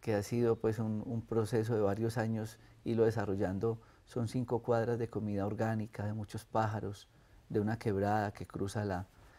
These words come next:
el Parque de la Salud. Sobre la quebrada están los consultorios donde se hacen las terapias de barro, de meditación, de relajación, de masajes. Y, y es muy bonito porque,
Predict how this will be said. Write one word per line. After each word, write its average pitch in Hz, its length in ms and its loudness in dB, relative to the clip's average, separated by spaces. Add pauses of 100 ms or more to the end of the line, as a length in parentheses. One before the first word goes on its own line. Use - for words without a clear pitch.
(200)
el 104 140 -2
Parque 101 360 0
de 110 60 4
la 101 140 0
Salud. 113 500 0 (340)
Sobre 110 380 8
la 101 140 2
quebrada 104 840 2
están 104 600 0 (320)
los 110 200 0
consultorios 104 680 -2
donde 107 240 -2
se 104 60 -2
hacen 101 220 -2
las 104 140 -4
terapias 101 600 -4 (460)
de 104 260 4
barro, 107 460 2
de 104 100 2
meditación, 101 680 -2
de 101 100 0
relajación, 104 680 -2
de 107 100 -2
masajes. 104 720 -4 (680)
Y, 113 340 0
y 110 280 0
es 117 140 2
muy 151 140 4
bonito 156 420 2
porque, 123 360 0